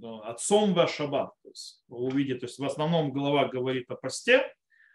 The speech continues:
Очень интересно, сейчас увидите о, о, о пост и так далее. А потом о шаббат упоминает. Нужно еще разобраться, зачем. Э, и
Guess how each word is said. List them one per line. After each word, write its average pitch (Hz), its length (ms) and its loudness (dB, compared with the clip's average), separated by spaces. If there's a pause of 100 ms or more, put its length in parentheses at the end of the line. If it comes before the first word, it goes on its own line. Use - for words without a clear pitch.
(520)
Очень 127 240 -6
интересно, 139 340 2
сейчас - 80 -12
увидите 123 320 -2
о, 110 60 -4
о, 131 720 2
о 123 60 -4
пост - 360 2
и - 80 -4
так 127 100 -4
далее. 226 300 4
А 139 60 2
потом 160 320 0
о - 20 -4
шаббат 139 400 0
упоминает. 190 540 2
Нужно 135 160 -4
еще 127 200 -2
разобраться, 131 520 0
зачем. 180 500 0 (680)
Э, 151 680 8 (180)
и 240 400 2